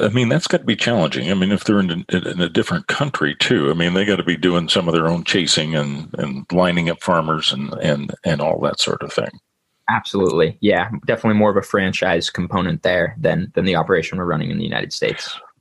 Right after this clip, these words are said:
Speaker 1: Why do people do this? I mean, you've got all these volunteers from all these different universities that are doing it. What, what do you hear most often when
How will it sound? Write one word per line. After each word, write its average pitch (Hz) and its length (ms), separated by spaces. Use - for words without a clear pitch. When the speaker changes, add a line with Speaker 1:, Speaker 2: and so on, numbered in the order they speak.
Speaker 1:
Why 202 280
do 220 100
people 165 460
do 101 320
this? - 500
I - 240
mean, 110 240
you've 143 220
got 131 160
all 131 320
these 143 220
volunteers 113 680
from 87 220
all 104 300
these 110 260
different 104 320
universities 90 880
that 90 140
are 87 60
doing 85 220
it. 82 140
What, 120 300
what 139 120
do 170 60
you 139 100
hear 127 180
most 104 380
often 80 640
when 82 340